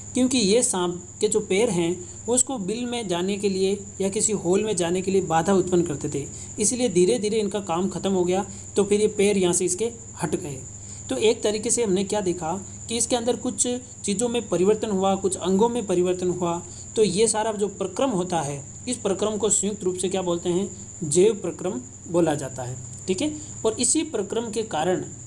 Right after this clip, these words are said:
हमारी उत्पत्ति बंदरों से मानी जाती है, मानव की उत्पत्ति बंदरों से मानी जाती है, जिसमें अनेक सारे परिवर्तन होने के बाद में आज का एक आधुनिक structure जो है मानव शरीर वो देखने को मिलता है। अब जैव प्रक्रम में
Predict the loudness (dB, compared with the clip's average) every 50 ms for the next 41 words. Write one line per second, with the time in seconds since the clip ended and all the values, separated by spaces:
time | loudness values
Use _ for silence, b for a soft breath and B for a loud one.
0 | -16 -16 -6 -2 -2 0 2 2 2 2 0 -2 -2 -2 -4 -2 -2 -2 0 0
1 | 2 2 2 2 0 0 0 0 2 2 2 0 0 0 -2 -2 -2 -2 0 2
2 | 2 0 0 -2 B B B -8 -4 0 2 4 4 4 4 2 0 0 -2 0
3 | 0 -2 -2 0 0 0 2 2 2 2 2 2 2 2 2 2 2 2 2 0
4 | 0 2 4 4 4 2 -2 B B B B 0 0 2 2 2 0 -2 0 0
5 | 2 2 2 2 2 2 2 2 2 2 2 4 2 2 0 -2 -2 0 0 2
6 | 2 2 2 0 0 0 0 -2 0 2 2 2 2 0 B B B B B -2
7 | 2 4 4 4 4 2 0 0 0 2 2 2 2 0 0 0 0 -2 -2 -2
8 | -2 -2 -2 -2 -2 -4 -6 -2 -2 -2 0 0 0 -2 0 0 -2 -2 -2 -4
9 | B B B B B -4 -2 0 2 2 2 2 2 2 2 2 2 2 0 -4
10 | -8 -4 0 2 2 4 4 4 4 4 2 0 2 2 2 2 2 0 0 -2
11 | -4 -4 -4 -6 -8 -10 -12 -14 -14 -14 -14 -14 -14 -14 -14 -14 -14 B B B
12 | B B B B B B B 0 0 2 2 2 2 4 4 2 2 -2 -2 -2
13 | -2 -2 -2 0 0 0 -2 -4